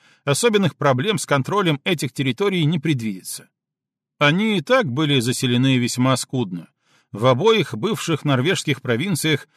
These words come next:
общая численность населения даже до войны не превышала ста пятидесяти тысяч человек. А уж после того, как там порезвились оголодавшие гитлеровцы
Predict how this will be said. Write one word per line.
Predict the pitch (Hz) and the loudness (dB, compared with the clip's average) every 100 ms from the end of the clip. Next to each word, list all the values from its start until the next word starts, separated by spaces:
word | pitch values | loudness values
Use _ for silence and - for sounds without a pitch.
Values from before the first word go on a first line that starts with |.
| _ _ | _ _
общая | 196 180 - 143 | -2 0 0 -2
численность | 180 160 165 - | -2 -2 -2 -2
населения | 139 - 123 202 160 123 | -2 -2 -2 0 2 0
даже | 107 190 135 | 0 0 0
до | 143 151 | 0 2
войны | 143 117 170 | 2 2 0
не | 175 127 | 0 -2
превышала | 113 104 - 151 143 131 _ _ | -4 -6 -4 -2 0 0 _ _
ста | - - 160 170 | -12 -6 0 0
пятидесяти | 143 131 151 143 - 127 | 0 -2 -2 -2 -4 -4
тысяч | 151 139 - | -2 -4 -4
человек. | - 131 98 90 _ _ _ _ _ - | -2 -2 -4 -10 _ _ _ _ _ 0
А | 135 | 2
уж | 156 - | 2 0
после | 180 160 156 | -2 -2 0
того, | 135 156 190 | 0 2 2
как | 151 - | 0 0
там | 175 139 | 0 2
порезвились | 135 107 98 180 165 135 - - | 0 -2 -4 -6 -2 -4 -4 -4
оголодавшие | 131 120 107 175 - 139 131 | -2 0 0 -2 -2 -2 -2
гитлеровцы | 113 185 214 156 117 - 123 117 | -2 -4 -2 -2 -2 -2 -4 -4